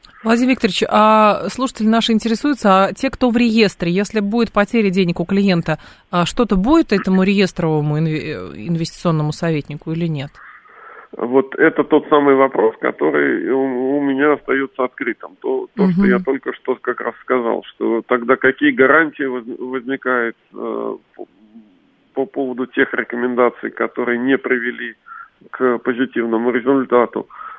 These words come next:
Speaker 2: Э, нужно ли создавать здесь какое-то страхование рисков, э, тех профессионалов, которые, э, работают в рамках, э, операций и находятся в этом реестре и так далее, и так далее.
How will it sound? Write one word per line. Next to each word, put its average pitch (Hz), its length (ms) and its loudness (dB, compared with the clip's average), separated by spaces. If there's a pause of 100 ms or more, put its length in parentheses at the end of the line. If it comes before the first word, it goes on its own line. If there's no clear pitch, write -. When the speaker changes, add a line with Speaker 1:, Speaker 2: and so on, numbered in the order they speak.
(140)
Speaker 2:
Э, 101 320 2
нужно 139 300 2
ли 131 220 2
создавать 123 480 2
здесь 117 200 -6
какое-то 120 440 -2
страхование 127 1000 2
рисков, 127 400 -8 (300)
э, 110 500 -4 (100)
тех - 180 -4
профессионалов, 120 680 -2
которые, 113 540 -4 (480)
э, 104 320 2
работают 131 540 0
в 120 60 -4
рамках, 123 600 -2
э, 80 280 -6 (120)
операций 113 880 0
и - 20 -4
находятся 117 640 -4
в 120 40 -4
этом 117 300 -4
реестре 113 560 -8
и - 20 -8
так 127 240 -4
далее, 143 240 0
и - 40 -4
так 131 200 -2
далее. 110 300 -2